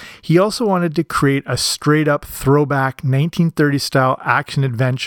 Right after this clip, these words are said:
with a standalone main character. That, of course, would be Indiana Jones, and he had plans for this as far back as nineteen seventy-six while Star Wars was being made. So let's first look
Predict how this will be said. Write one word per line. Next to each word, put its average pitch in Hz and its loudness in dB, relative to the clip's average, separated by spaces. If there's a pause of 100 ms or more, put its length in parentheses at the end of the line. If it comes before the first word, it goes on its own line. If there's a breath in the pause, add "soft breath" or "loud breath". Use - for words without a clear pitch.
(580 loud breath)
with 139 2
a 151 2
standalone 139 0 (320 loud breath)
main 127 2
character. 120 -2
That, 131 2
of 127 -4
course, 143 0
would 127 0
be 120 0
Indiana 120 -2
Jones, 156 0 (300 loud breath)
and 151 4
he 202 2
had 202 0
plans 175 2
for 147 0
this 123 0
as 135 0
far 151 2
back 135 0
as 123 -4
nineteen 127 0
seventy-six 120 0 (240 loud breath)
while 135 2
Star 120 0
Wars 127 0
was 131 -2
being 123 -2
made. 160 -2 (360 loud breath)
So 160 2
let's 160 0
first 160 0
look 131 -2